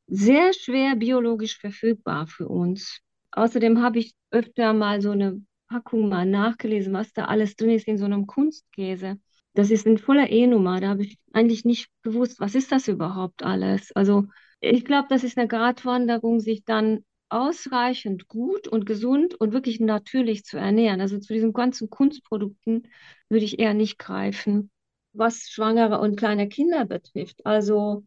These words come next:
ich denke, das ist sehr, sehr, sehr wichtig, da wirklich minutiös drauf zu achten, dass diese Omega-drei-Fette wenigstens reinkommen, also die D H A für die Gehirnentwicklung.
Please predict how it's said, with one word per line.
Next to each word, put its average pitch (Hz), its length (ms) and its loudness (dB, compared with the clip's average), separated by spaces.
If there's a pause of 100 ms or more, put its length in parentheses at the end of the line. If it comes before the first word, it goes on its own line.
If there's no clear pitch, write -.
(260)
ich 226 160 -4
denke, 269 280 2
das 254 180 0
ist 233 160 -10
sehr, 277 380 4
sehr, 262 260 4
sehr 240 280 0
wichtig, 202 440 -4
da 202 140 -4
wirklich 240 320 -2
minutiös 247 840 2
drauf 208 280 -6
zu - 160 -8
achten, 196 460 0
dass 202 200 2
diese 208 400 0
Omega-drei-Fette 208 880 0
wenigstens 196 540 -4
reinkommen, 196 400 0
also 196 160 2
die 190 140 -2
D 202 200 2
H 190 140 0
A 202 300 -2
für 202 100 -12
die 185 140 -4
Gehirnentwicklung. 196 800 -2